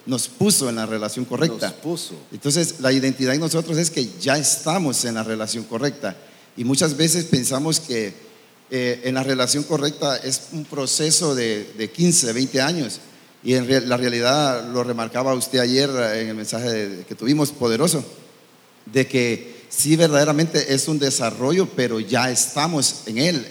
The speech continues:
Speaker 1: La, lo deficiente no es algo de que nos haga, que nos haga falta, pero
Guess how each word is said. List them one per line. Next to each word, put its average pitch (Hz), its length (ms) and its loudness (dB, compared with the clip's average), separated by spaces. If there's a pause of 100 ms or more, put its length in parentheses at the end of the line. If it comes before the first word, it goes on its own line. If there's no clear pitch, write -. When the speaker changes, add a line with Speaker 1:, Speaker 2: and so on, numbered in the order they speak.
Speaker 1:
La, 120 140 2
lo 120 180 0
deficiente 131 680 0
no 139 160 -2
es 139 220 -2 (300)
algo 143 340 4
de 135 200 4
que 113 760 -2
nos 127 280 4
haga, 139 320 2
que 135 100 2
nos 123 160 2
haga 139 240 4
falta, 160 440 4
pero 123 300 8